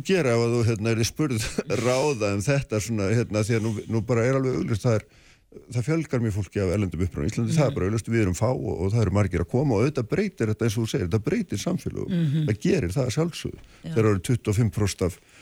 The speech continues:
Speaker 1: fólki er, er skráð erlendir ríkisborgarar í frekar litlum bæ, þá er það,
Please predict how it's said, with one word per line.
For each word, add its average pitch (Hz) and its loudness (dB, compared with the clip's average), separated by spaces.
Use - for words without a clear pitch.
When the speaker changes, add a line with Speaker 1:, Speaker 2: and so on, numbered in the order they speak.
Speaker 1:
fólki 113 2
er, 98 0
er 110 0
skráð 113 2
erlendir 110 0
ríkisborgarar 104 0
í 95 2
frekar 107 0
litlum 101 0
bæ, 123 2
þá 113 0
er 101 2
það, 101 2